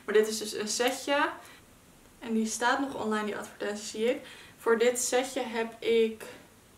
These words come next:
ik twee euro en twaalf cent betaald. En je krijgt dus een, een beetje een goudachtig bandje met een, eh, zo'n oogje eraan.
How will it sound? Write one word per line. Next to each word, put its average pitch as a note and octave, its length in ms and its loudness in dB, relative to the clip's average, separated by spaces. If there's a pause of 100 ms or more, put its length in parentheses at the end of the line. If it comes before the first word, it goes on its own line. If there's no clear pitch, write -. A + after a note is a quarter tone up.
ik A3+ 220 -10
twee A#3+ 320 4
euro A3+ 300 -2
en G#3+ 180 -6
twaalf A3 440 2
cent C4 320 0
betaald. C4 400 0 (360)
En G#3+ 100 0
je A3 80 2
krijgt A3 320 -2
dus A3 320 -4
een, G3+ 400 0
een G#3 80 -8
beetje G#3 320 -4
een G#3 140 -8
goudachtig A#3+ 840 -4
bandje A3 400 2
met G#3 200 -4
een, G3+ 260 -2 (460)
eh, G#3 200 -4
zo'n G#3 300 -4
oogje B3 420 0
eraan. G#3+ 580 2